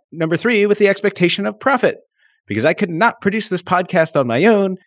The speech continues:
and by producing it and putting it out in the world, I'm expanding my reach and potentially generating new business. And four, from the efforts of others, i e, the company's efforts producing my podcast. I think that that contract is an investment contract and thus a security. I don't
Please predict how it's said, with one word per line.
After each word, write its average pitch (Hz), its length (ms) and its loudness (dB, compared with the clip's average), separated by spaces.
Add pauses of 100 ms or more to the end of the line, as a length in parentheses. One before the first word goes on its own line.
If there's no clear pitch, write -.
and 156 120 0
by 185 140 4
producing 214 500 -4
it 202 100 -2
and 190 100 -8
putting 196 200 -4
it 185 80 -2
out 170 120 0
in - 60 -8
the 170 80 -2
world, 160 260 -2
I'm 151 120 -2
expanding 156 480 -2
my 156 100 0
reach 135 380 -2
and 139 100 -4
potentially 151 460 -2
generating 151 440 0
new 160 140 2
business. 113 480 0 (460)
And 220 100 -2
four, 233 260 4
from 208 140 -2
the 196 140 2
efforts 185 260 0
of 190 80 0
others, 175 400 0
i 156 300 2
e, 180 280 -2
the 170 120 -2
company's 165 420 0
efforts 151 300 -2
producing 151 380 -4
my 160 120 -2
podcast. 156 680 -2 (680)
I 170 240 2
think 202 180 -2
that 175 120 -2
that 160 160 -2
contract 170 480 0
is 160 120 -2
an 175 80 -2
investment 180 480 -2
contract 78 500 -8
and 117 120 -2
thus 127 160 0
a 127 40 -6
security. 98 640 -4
I - 100 -2
don't 254 280 0